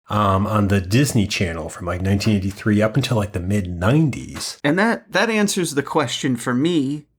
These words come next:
Speaker 2: right there. How did I miss this? I didn't have the Disney Channel.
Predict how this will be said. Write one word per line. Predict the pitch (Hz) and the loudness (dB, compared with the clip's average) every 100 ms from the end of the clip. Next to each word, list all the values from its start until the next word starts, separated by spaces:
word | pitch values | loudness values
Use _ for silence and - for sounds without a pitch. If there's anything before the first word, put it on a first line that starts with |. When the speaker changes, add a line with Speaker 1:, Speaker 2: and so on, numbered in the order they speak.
| _ _ | _ _
Speaker 2:
right | 127 135 131 | -4 -2 0
there. | 156 127 127 160 | 0 2 0 -2
How | - 147 | -2 0
did | 151 | 0
I | 151 | 0
miss | 147 110 - | 0 0 -2
this? | 120 147 - - - _ - | -2 -2 -4 -8 -12 _ -2
I | 139 | -2
didn't | 123 107 120 | 0 -2 -2
have | 135 110 104 | -2 -4 -2
the | 143 | 0
Disney | 185 214 127 | 0 2 0
Channel. | - 131 - - | 0 -4 -10 -16